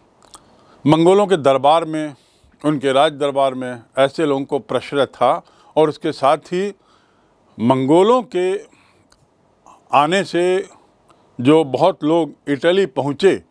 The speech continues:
वे लोग अपने साथ ये सब जानकारी लेके आए। अपनी यात्राओं में इस तकनीक से वे लोग वाकिफ़ हुए और कई तरह के नए-नए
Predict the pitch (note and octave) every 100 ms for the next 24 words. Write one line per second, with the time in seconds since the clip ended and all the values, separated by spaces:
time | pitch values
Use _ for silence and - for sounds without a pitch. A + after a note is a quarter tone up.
0 | _ _ _ _ _ _ _ _ _ _
1 | _ B2 E3+ A#3+ B3 A3 E3 G3 A3+ E3
2 | F3 F3+ F3+ D3 E3 A#2+ B2+ A#2+ G#2 B2
3 | C3+ G2+ F2+ F2+ D#2 E2+ _ _ _ _
4 | _ _ _ _ - - _ - - D#3
5 | D3 G3+ A3+ E3+ B2+ F3 G#3+ A#3 G3+ G#3+
6 | D#3 _ _ _ _ F3+ F#3+ - D3 D#3+
7 | G3 G#3 - F3+ F3 E3 A#2 A#2 - F3+
8 | - A2+ F2 D#2+ _ _ - D3 D3+ C3+
9 | A#2+ _ _ _ _ - _ _ _ _
10 | _ _ - - - - - - - B3
11 | C#4+ B3+ G3 G3+ F3+ E3+ C3 A2 B2 E3
12 | F#3 E3 D#3+